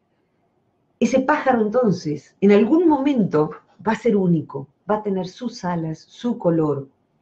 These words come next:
y ese azul mentiroso va a haber quedado muy atrás. Y va a haber gente, blu, blu, blu, que nos va a ir diciendo, "Pero vos ya,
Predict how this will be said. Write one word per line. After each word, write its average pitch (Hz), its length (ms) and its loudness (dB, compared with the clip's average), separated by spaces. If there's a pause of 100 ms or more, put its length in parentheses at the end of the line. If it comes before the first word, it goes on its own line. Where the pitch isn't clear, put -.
(460)
y 175 120 0
ese 202 200 -2
azul 170 460 -4
mentiroso 143 880 -6 (380)
va 180 60 0
a - 20 0
haber 175 160 0
quedado 165 380 -4
muy 175 320 0
atrás. 139 480 -10 (420)
Y 214 120 4
va 233 180 4
a 330 100 6
haber 370 120 2
gente, 302 680 -2
blu, 233 220 -4
blu, 220 220 -6
blu, 247 220 -8
que 220 140 -2
nos 196 200 0
va 233 100 -2
a 269 60 4
ir 247 120 -2
diciendo, 202 500 -4
"Pero 202 200 4
vos 370 300 -4
ya, 349 160 -4